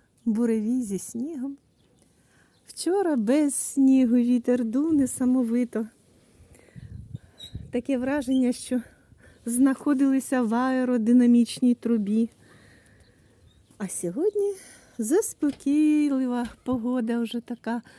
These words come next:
Вітерець є, але невеликий. Небо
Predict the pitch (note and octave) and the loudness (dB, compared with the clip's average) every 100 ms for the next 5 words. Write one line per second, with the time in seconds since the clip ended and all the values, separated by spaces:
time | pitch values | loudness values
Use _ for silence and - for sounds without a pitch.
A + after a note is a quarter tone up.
0 | - _ _ _ - A3 A3 A3 A3+ G#3 | -20 _ _ _ -6 -4 -2 -2 -2 -2
1 | - A3 C4+ F4+ C4+ G3+ F#3 E3 E3 G3+ | -6 -6 -4 -4 -4 -6 -6 -8 -8 -8
2 | D#4 _ B3 A#3+ _ _ _ _ A3+ G#3 | -10 _ -16 -16 _ _ _ _ -4 -2
3 | A#3 C#4 G#3+ A3 | -2 -4 -8 -10